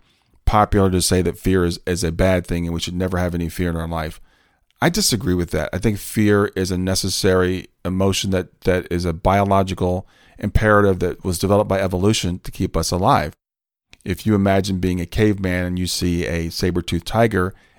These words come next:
it's good to fear that tiger and turn and walk or run the other direction. If you're a person that doesn't know how to swim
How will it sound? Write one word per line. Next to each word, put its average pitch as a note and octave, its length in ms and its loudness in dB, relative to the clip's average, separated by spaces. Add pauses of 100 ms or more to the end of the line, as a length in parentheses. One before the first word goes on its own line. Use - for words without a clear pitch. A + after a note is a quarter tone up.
(120)
it's G2 140 -4
good F#2+ 220 0
to F2 80 -4
fear G#2+ 260 2
that G2 160 0
tiger F2 480 -2
and E2+ 240 -6
turn F2+ 460 -4
and E2+ 200 -2
walk E2+ 380 0
or F2+ 80 2
run D#2+ 280 -2
the E2+ 120 -6
other E2+ 220 -4
direction. G#2+ 500 0 (560)
If - 220 -4
you're C#3+ 100 6
a - 20 0
person A2 420 0
that F#2 140 -2
doesn't F#2 300 -2
know F2 180 -2
how F#2 140 -4
to F2 120 -4
swim F#2 600 0